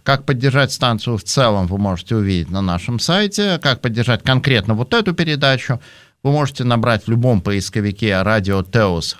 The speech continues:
Худиев», и вам, э, сразу свалится первая же ссылка. Это будет ссылка вот на эту передачу. Вот у нас есть уже вопросы.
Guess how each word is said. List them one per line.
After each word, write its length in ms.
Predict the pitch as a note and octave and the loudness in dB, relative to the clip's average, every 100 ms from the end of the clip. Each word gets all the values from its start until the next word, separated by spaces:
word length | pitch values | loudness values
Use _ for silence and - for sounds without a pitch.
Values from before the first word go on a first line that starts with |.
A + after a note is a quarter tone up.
| _ | _
Худиев», 580 | - F#2 G#2 F#3+ A3+ F#3+ C#3+ - | -8 -6 -2 -2 -2 -4 -6 -4
и 180 | F#3 | -2
вам, 380 | D3 B2 D3+ D3+ - | 2 2 2 -2 -8
э, 240 | A2 G2+ F2+ | -8 -6 -6
сразу 460 | - A2 A2+ A#2 | -4 -2 -2 -4
свалится 540 | G2 G2+ F#2+ G2+ - F2+ | -6 -2 -2 -2 -4 -4
первая 360 | G#2 F#2 E2 | -2 -2 -4
же 140 | D#2+ F#2+ | -4 -6
ссылка. 580 | - D#3+ G#3+ G#3+ G#3+ - - - _ - | -4 -2 0 0 -2 -4 -10 -20 _ -4
Это 160 | B2+ | -2
будет 220 | B2+ A#2 | 0 0
ссылка 300 | - B2+ A#2 | 0 -2 -2
вот 160 | G2 G#2 | -2 0
на 160 | G2 G2 | 2 2
эту 160 | G2 | 0
передачу. 560 | F2+ G#2 G#2 D#2+ - - _ _ _ - - | 0 0 0 -2 -6 -18 _ _ _ -20 -8
Вот 240 | A#2+ D#3 | -4 0
у 60 | B2+ | 0
нас 260 | A#2 A2 | 0 -2
есть 300 | A2+ G2 F2+ | -2 -2 -2
уже 240 | G2 E2+ F#2 | -6 -4 -2
вопросы. 760 | F#2 G2+ F3 G#3+ F#3+ G#3 G3+ | -2 -2 0 2 2 0 0